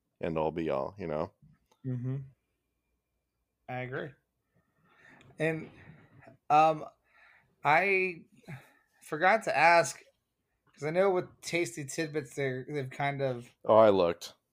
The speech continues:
Speaker 2: Uh, you, you found some ta-, you decided to f-,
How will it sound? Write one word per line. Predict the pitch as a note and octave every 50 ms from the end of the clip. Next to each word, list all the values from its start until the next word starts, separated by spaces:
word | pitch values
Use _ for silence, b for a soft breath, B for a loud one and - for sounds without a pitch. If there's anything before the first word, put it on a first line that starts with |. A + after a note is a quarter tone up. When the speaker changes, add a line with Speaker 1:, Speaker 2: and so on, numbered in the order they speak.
| _ _ _ _ _ _ _ _ _ _ _ _ _ _ _ _
Speaker 2:
Uh, | E3 D3 C#3 C3+ C3 C3 - _ - D3 C#3 C#3 C#3
you, | C#3 C#3+ C#3 C3 C3 - C3+ C3 - -
you | - C3+ C3
found | D#3+ D#3 D#3+ E3 -
some | - - -
ta-, | E3 E3 D#3
you | D3+ C#3+
decided | C#3 C3+ C3+ - D#3 D3+ D3 C#3+ C3+
to |
f-, | C3+